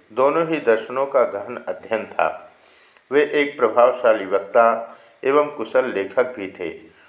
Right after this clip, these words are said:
उनकी कुछ पुस्तकें जैसे Adventure in Religious Life,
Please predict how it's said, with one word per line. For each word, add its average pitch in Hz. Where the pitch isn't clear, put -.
उनकी 156
कुछ 151
पुस्तकें 123
जैसे 107
Adventure 123
in 117
Religious 131
Life, 85